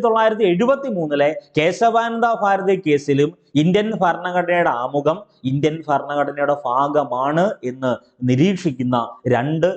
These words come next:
വിധി പ്രഖ്യാപനങ്ങൾ ഉണ്ടായി. Then ആയിരത്തി തൊള്ളായിരത്തി എൺപത്തി ആറിൽ ഒരു കേസുണ്ട്. ആയിരത്തി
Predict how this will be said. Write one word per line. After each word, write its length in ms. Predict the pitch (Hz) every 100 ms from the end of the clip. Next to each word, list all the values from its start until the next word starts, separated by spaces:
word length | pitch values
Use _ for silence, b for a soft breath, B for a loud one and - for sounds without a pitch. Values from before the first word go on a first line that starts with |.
| -
വിധി 200 | 123 127 127
പ്രഖ്യാപനങ്ങൾ 640 | 131 131 127 123 127 123 113
ഉണ്ടായി. 300 | 117 127 185 - b
Then 140 | 143 127 120
ആയിരത്തി 380 | 143 151 156 147
തൊള്ളായിരത്തി 480 | 143 143 143 143 156 123
എൺപത്തി 600 | 143 190 208 247 - 233 175 165
ആറിൽ 260 | 196 190 175 - 127
ഒരു 120 | 139 127
കേസുണ്ട്. 440 | 131 135 147 135 98 - - 120
ആയിരത്തി 320 | 135 143 147